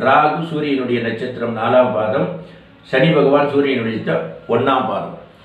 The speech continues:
எனவே, ராகுவும் சனியும் ஒரே நட்சத்திரத்தில் இருப்பதால், பதிமூணு புள்ளி இருபது பாகை அளவையும்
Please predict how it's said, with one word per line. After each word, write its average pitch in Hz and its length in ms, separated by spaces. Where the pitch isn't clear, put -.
எனவே, 147 320
ராகுவும் 180 680
சனியும் 165 580
ஒரே 151 280
நட்சத்திரத்தில் 131 720
இருப்பதால், 120 720
பதிமூணு 180 540
புள்ளி 156 300
இருபது 143 320
பாகை 135 480
அளவையும் 131 560